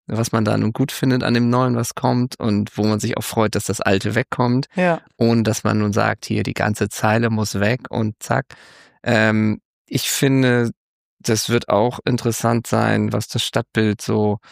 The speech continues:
Speaker 1: äh, wie sich das verändert. Jetzt, es gibt ja immer wieder in Hamburg, jetzt ist ein bisschen Hamburg-spezifisch, aber
Speaker 2: Wir
Speaker 1: immer
Speaker 2: sind ja
Speaker 1: wie
Speaker 2: hier in Hamburg
Speaker 1: Ja, genau, also
Speaker 2: Podcast,
Speaker 1: immer
Speaker 2: ne?
Speaker 1: diese
Speaker 2: Also
Speaker 1: Sachen auch. Es gab ja zum Beispiel mal die Ottensener Hauptstraße verkehrsfrei.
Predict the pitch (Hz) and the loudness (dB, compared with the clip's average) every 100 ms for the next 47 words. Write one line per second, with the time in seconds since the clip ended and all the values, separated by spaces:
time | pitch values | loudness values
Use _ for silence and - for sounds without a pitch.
0 | - - _ _ - 50 50 - - 117 | -20 -20 _ _ -18 -14 -14 -10 -6 -2
1 | 110 113 110 - - 110 113 113 113 117 | 0 0 0 0 0 2 2 2 0 -6
2 | - - - - - 113 - - 143 143 | -8 -14 -12 -8 -4 -2 -2 -2 0 2
3 | 156 139 127 131 127 - 113 127 135 110 | 2 2 0 0 0 0 0 2 2 0
4 | 120 131 120 - - 113 113 113 123 131 | -2 -4 -6 -6 -8 -6 -6 -4 -2 -4
5 | 117 123 - 117 117 117 123 120 - - | -6 -10 -8 -6 -6 -6 -6 -8 -12 -6
6 | 156 131 120 147 139 143 143 139 - 135 | 0 2 4 2 2 -2 -4 -4 0 2
7 | 117 117 120 123 117 127 135 131 117 117 | 4 2 2 2 0 0 2 2 2 0
8 | 113 113 143 131 113 113 117 - - - | 0 0 0 0 0 -2 -4 -8 -4 -2
9 | 123 131 117 113 107 104 - - 113 110 | 0 0 0 2 0 0 0 -2 0 0
10 | 110 123 - - 107 110 - 113 107 110 | 0 -2 -4 -4 -2 -2 -2 -4 -4 -4
11 | - 110 - - 52 - | -2 -4 -4 -4 -4 -4